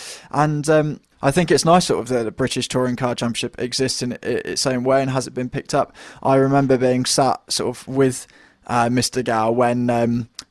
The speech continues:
T C R U K was first announced, and T, you know, he didn't bat an eyelid. And,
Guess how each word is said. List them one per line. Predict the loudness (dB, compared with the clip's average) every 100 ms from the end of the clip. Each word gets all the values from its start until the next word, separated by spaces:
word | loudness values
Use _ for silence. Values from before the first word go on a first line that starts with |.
| -6
T | 0 2
C | 4 4
R | 4
U | 4 0 0
K | 2 2 2
was | 0 -2
first | -2 -2 -4
announced, | -4 -4 -6 -6 -6
and | -4
T, | -2
you | -4 -4 -4
know, | -2
he | 0
didn't | -2 -2 -4
bat | -4 -2
an | -2
eyelid. | 0 0 0 -2
And, | -4